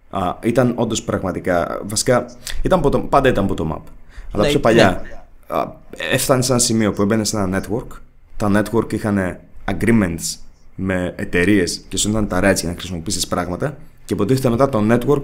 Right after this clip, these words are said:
Speaker 1: σε προστάτευε. Οκ, τώρα μιλάμε πριν από copyright claims και όλα αυτά.
Speaker 2: Ναι, ναι.
Speaker 1: Τώρα πια, επειδή υπάρχουν τα copyright claims, υποτίθεται το κάθε άτομο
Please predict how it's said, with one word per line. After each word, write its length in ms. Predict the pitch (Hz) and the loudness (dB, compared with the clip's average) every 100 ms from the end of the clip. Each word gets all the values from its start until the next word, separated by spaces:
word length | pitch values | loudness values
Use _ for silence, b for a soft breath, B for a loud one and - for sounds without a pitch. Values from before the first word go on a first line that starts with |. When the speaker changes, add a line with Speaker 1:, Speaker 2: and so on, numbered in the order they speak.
| - | -2
Speaker 1:
σε 120 | - | -2
προστάτευε. 640 | - 101 107 80 71 76 - - | -2 0 0 -2 -6 -10 -12 -10
Οκ, 180 | 92 104 | -2 0
τώρα 180 | 104 113 | 2 2
μιλάμε 240 | 117 123 | 4 4
πριν 140 | 120 120 | 4 2
από 180 | 101 98 | 2 0
copyright 300 | 107 92 85 - | 0 0 -2 -2
claims 180 | 98 92 | -4 -4
και 140 | 87 | -4
όλα 80 | 85 | -8
αυτά. 300 | 80 82 80 - - 151 | -8 -10 -12 -18 -20 -18
Speaker 2:
Ναι, 80 | 139 | -16
ναι. 140 | 117 101 _ _ _ b b b b b _ - | -16 -20 _ _ _ b b b b b _ -2
Speaker 1:
Τώρα 260 | 120 135 131 | 4 4 4
πια, 160 | 135 | 2
επειδή 160 | 127 117 | 2 0
υπάρχουν 320 | 120 123 135 | 0 0 0
τα 80 | 123 | 0
copyright 320 | 104 90 87 82 | 0 0 0 -2
claims, 300 | 90 82 85 87 - - | -2 -2 -2 -4 -8 -8
υποτίθεται 420 | 82 101 113 120 | -4 0 0 0
το 100 | 101 | -2
κάθε 260 | - 117 92 | 0 0 0
άτομο 360 | 85 95 107 | -2 -2 -4